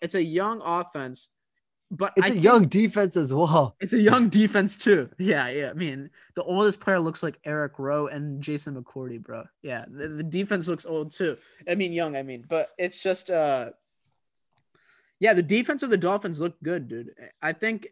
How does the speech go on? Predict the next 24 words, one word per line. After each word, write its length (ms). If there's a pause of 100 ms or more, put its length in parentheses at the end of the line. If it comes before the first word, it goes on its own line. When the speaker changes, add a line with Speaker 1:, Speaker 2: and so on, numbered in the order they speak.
(340)
Speaker 1:
my 220
Speaker 2:
Um, 100
Speaker 1:
only 160
question 500
is 160
Tua, 320
dude. 180 (100)
I, 100 (200)
if 200
he 140
gets 200
the 100
job 380
done, 300 (320)
maybe 220
that 140
Tua 260
Waddle 360
connection, 520
the 180
Alabama 580
connection 600 (420)
works 320
out, 340